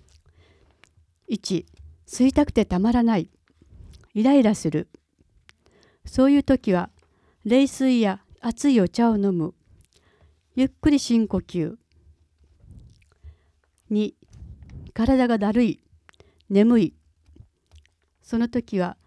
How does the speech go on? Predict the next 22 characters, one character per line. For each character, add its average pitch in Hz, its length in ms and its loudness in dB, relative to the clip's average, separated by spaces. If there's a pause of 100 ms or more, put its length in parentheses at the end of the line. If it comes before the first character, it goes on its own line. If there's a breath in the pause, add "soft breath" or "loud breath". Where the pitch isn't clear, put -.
(340)
散 254 220 0
歩 285 160 2
や 220 140 2
体 247 240 4
操 254 200 4
な 220 160 2
ど 170 200 -4 (100)
軽 285 280 2
い 262 120 2
運 220 220 0
動 196 160 4
を 208 80 2
す - 120 -8
る。 175 160 -4 (680)
シ - 140 -2
ャ 262 80 8
ワ 277 140 6
ー 240 40 4
を 202 120 4
浴 165 100 0
び 175 160 4
る。 156 180 -2